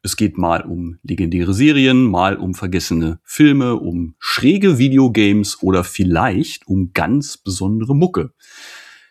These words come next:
Es gibt dabei nur eine Regel, die wir uns, äh, auferlegt haben. Der eine hat eine kurzweilige Geschichte vorbereitet, wobei die Betonung auf kurz liegt, was wir auch versuchen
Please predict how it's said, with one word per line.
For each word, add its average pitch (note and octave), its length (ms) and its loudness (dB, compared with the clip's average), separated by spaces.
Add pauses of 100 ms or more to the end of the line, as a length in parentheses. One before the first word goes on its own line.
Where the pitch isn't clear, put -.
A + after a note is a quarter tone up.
(120)
Es - 160 -8
gibt - 400 -4 (240)
dabei F#2+ 460 -2 (220)
nur G2 400 -4
eine F#2 260 -4
Regel, C#3 380 -2
die F#2+ 180 -6
wir E2+ 140 -4
uns, - 420 -10
äh, D#2 200 -10 (100)
auferlegt G#2+ 500 -2
haben. E3+ 380 -2 (240)
Der - 200 -6
eine F3 380 -2 (240)
hat - 300 -6
eine F#2 240 -2
kurzweilige A2+ 720 2
Geschichte D3+ 680 0 (140)
vorbereitet, C#3+ 800 -2
wobei F2+ 220 0
die F#2 80 0
Betonung G#2 440 2
auf E2+ 140 -4
kurz - 360 2
liegt, - 440 0 (760)
was F#2+ 220 -2
wir F#2+ 100 4
auch F2+ 140 0
versuchen F#2 680 -4